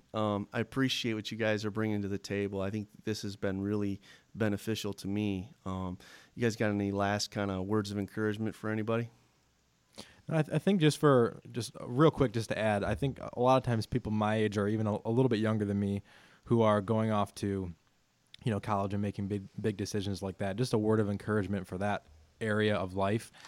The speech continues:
Speaker 2: Um, if you've ever read Just Do Something by Kevin DeYoung, super good book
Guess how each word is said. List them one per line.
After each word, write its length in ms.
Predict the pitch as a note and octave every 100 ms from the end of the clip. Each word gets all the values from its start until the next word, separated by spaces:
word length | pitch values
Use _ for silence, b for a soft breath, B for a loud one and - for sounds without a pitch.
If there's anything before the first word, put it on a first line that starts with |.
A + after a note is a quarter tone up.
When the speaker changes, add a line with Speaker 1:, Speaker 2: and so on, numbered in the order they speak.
| B B B
Speaker 2:
Um, 320 | G2+ G2+ G2 - b b b
if 80 | A2+
you've 140 | G#2+
ever 160 | A#2+ A#2
read 240 | A#2 G#2
Just 180 | A2 G#2+
Do 140 | A2 A2+
Something 420 | B2 B2 C3 C3
by 140 | G#2
Kevin 260 | A#2+ A2 A2
DeYoung, 380 | A2 A2 A2+ G#2+
super 300 | - B2+ A2+
good 180 | G#2+ G2
book 220 | G#2